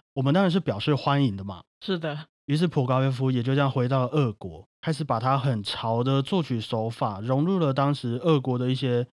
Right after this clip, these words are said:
Speaker 1: 民族音乐。
Speaker 2: 哦。
Speaker 1: 那偶尔也会被俄国拿来当做一些宣传的手法。这整个在俄国发展的时期，普罗高菲夫也创作了很多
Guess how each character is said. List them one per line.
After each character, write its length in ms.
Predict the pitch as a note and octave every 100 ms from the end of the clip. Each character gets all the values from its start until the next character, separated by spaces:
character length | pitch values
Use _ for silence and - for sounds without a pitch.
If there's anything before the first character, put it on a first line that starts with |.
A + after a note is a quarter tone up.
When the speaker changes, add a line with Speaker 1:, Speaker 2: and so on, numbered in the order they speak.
| _
Speaker 1:
民 240 | C3+ C#3+
族 240 | - C3 C3
音 240 | C3 B2+
乐。 240 | C#3 A#2 -
Speaker 2:
哦。 540 | F#3+ B3+ C4 F#3+ C#3+ D3
Speaker 1:
那 160 | C#3
偶 320 | C3 C3+ F3+
尔 60 | E3+
也 140 | A#2+
会 220 | G#2+ D3+ C#3
被 300 | D3 C3+ B2
俄 180 | B2 D3+
国 140 | C3
拿 120 | A#2+ A2+
来 140 | A#2
当 180 | C3 C3
做 160 | C3
一 40 | A#2+
些 220 | B2 A#2+
宣 220 | - D#3+
传 180 | D#3 A#2
的 40 | A2
手 320 | - G#2+ A2+
法。 280 | - A#2+ - _ _
这 120 | - A#3
整 140 | C3+
个 140 | A#2+
在 300 | B2 F3 E3 E3
俄 160 | F#3+
国 160 | D3 C3+
发 260 | - D#3 D#3
展 120 | B2+
的 140 | A2
时 260 | - - A2
期， 240 | - G2
普 160 | F#2+ B2+
罗 120 | C#3
高 160 | C#3+ D3
菲 80 |
夫 200 | C#3+ C#3+
也 160 | B2+ A2
创 280 | - E3 C3
作 140 | C#3
了 120 | A#2+
很 160 | A#2 G#2+
多 360 | A2+ A#2+ A#2